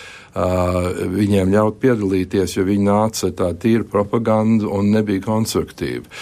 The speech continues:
Bet tas lēmums bija, ka mēs uz laiku viņus izslēdzam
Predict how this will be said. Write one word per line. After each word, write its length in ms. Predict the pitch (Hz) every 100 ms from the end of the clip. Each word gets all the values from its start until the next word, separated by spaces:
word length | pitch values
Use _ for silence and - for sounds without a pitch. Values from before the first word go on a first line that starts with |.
| - -
Bet 420 | 95 123 135 - -
tas 220 | 104 -
lēmums 500 | 113 127 123 101 101 104
bija, 260 | 120 107
ka 80 | 95
mēs 240 | 98 98
uz 160 | 95 92
laiku 320 | 107 123 117
viņus 200 | 95 -
izslēdzam 840 | 120 - 107 98 92 95 92 90